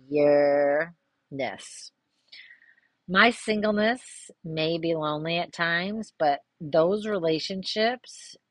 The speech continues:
make you feel the loneliest to your core. If you could ever feel it, if you ever weren't too drunk. I mean, that was it so many times.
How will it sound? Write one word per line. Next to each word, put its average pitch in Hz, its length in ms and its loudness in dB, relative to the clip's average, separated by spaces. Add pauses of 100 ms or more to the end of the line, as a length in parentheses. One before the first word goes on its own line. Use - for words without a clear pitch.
(100)
make 165 360 -8
you 165 140 -8 (180)
feel 160 500 2
the 147 120 0
loneliest 143 1120 -2 (140)
to 160 100 -2
your 147 160 -2
core. 156 720 0 (1200)
If 151 200 -8
you 156 100 -4
could - 220 -2 (260)
ever 170 400 4 (100)
feel 151 300 2
it, 143 300 -2 (1200)
if 147 220 -12
you 151 140 -6 (140)
ever 143 540 0
weren't 131 400 -6
too 147 180 -4
drunk. 151 540 -4 (140)
I 147 80 4
mean, 147 320 0
that 147 200 0
was 147 220 0
it 196 180 4
so 160 220 4
many 139 300 -4
times. 135 560 -2